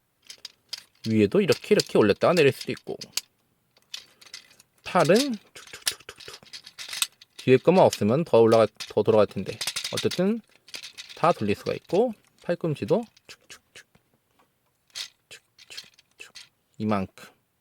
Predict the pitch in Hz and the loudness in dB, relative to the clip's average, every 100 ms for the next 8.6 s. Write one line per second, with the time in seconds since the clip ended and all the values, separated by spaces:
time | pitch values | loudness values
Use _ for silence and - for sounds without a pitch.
0 | _ _ _ _ _ _ _ _ _ _ | _ _ _ _ _ _ _ _ _ _
1 | _ _ _ _ _ _ _ - 180 151 | _ _ _ _ _ _ _ -4 2 2
2 | 175 139 113 107 98 92 - 180 285 - | 2 2 2 2 0 -2 0 2 0 -6
3 | _ - - - - - - - - _ | _ -20 -20 -16 -18 -16 -18 -16 -18 _
4 | _ - - 170 151 170 233 127 113 107 | _ -10 -4 0 2 2 0 -2 0 0
5 | 98 92 135 202 262 - _ - - - | 0 -2 0 0 -2 -8 _ -10 -10 -14
6 | _ _ _ _ - - - 127 151 117 | _ _ _ _ -20 -6 0 4 6 6
7 | 123 240 262 _ _ 120 131 120 - 107 | 6 4 -2 _ _ -6 -6 -6 -10 -16
8 | - _ 190 233 269 | -16 _ -6 0 0